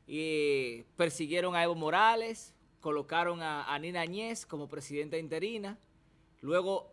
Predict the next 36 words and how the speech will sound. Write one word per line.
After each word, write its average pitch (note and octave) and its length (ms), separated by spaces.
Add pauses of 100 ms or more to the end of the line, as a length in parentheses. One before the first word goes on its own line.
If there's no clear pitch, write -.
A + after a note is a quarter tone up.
el D3+ 160
partido E3 480
de A3 80
Evo G3+ 160
Morales E3+ 380
ganó D#3+ 320
las A3+ 140
elecciones F#3+ 520
otra G#3+ 400
vez, F3 260 (360)
es C3+ 120
decir, C3+ 140
dos F#3 180
veces, F#3 400 (520)
y C#3+ 100
entonces F3 260
persiguieron F3+ 580
a E3+ 100
Nina E3 220
Añez. B2+ 420 (880)
Es F#3 100
que A#3+ 160
yo B3 140
creo A2 320 (1040)
que A3+ 300
no, B3 260 (960)
¿qué - 80
importa F3+ 540
eso C3+ 260
de C3 80
que - 140
haya D#3 200
o D3 60
no D#3 260
haya C#3+ 160
observadores? A#2+ 840